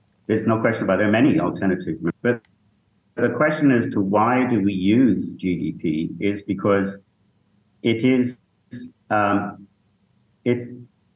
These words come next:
it's the most consistent over time, and it's the most consistent across economies. And, um,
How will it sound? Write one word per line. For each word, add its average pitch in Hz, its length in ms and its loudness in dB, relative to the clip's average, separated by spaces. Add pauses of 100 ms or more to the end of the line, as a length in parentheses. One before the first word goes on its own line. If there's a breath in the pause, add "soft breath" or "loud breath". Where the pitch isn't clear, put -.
(460)
it's 123 220 -2
the 131 80 2
most 135 300 4
consistent 120 760 0
over 104 260 -2 (640)
time, 139 540 0
and 107 140 -2 (340)
it's 107 200 -2
the 104 80 -2
most 110 260 2
consistent 98 720 -2
across 90 520 -4
economies. 107 520 -2 (2250)
And, 95 640 2
um, 87 300 2